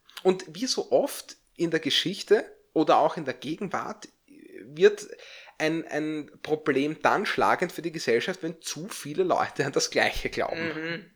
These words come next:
Speaker 2: Ja,
Speaker 1: Ja,
Speaker 2: absolut.
Speaker 1: und so, weil man dann die Toleranz verliert, weil man
Speaker 2: Genau.
Speaker 1: ja die riesige Masse widerspiegelt.
Speaker 2: Genau.
Speaker 1: Und das haben wir im Dreißigjährigen Krieg gesehen,
Speaker 2: Mhm.
Speaker 1: der, der fast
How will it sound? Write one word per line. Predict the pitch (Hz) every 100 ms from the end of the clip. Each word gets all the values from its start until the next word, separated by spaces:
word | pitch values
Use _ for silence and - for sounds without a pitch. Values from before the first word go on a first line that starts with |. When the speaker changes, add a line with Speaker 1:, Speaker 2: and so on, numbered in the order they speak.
| _ -
Speaker 2:
Ja, | 160 - -
Speaker 1:
Ja, | 143 202
Speaker 2:
absolut. | 175
Speaker 1:
und | 170
so, | 170 156
weil | 147 160
man | 160
dann | 123 151
die | 185
Toleranz | 131 123 113 123 -
verliert, | - 135 127 202 175
weil | 156
man | 175 180
Speaker 2:
Genau. | 175
Speaker 1:
ja |
die | 160 - - -
riesige | 135 170 226 233 190 160
Masse | 131 117 - - 123
widerspiegelt. | 113 - - - - - - -
Speaker 2:
Genau. | 170 147
Speaker 1:
Und | 139
das | 160
haben | 156 151
wir |
im | 139
Dreißigjährigen | 120 120 117 131 131 123 123 -
Krieg | 131 196
gesehen, | 202 - 135 143 165
Speaker 2:
Mhm. | 151 175 143
Speaker 1:
der, | 147 151 156
der | 151 151 131
fast | - 139 123 139 - -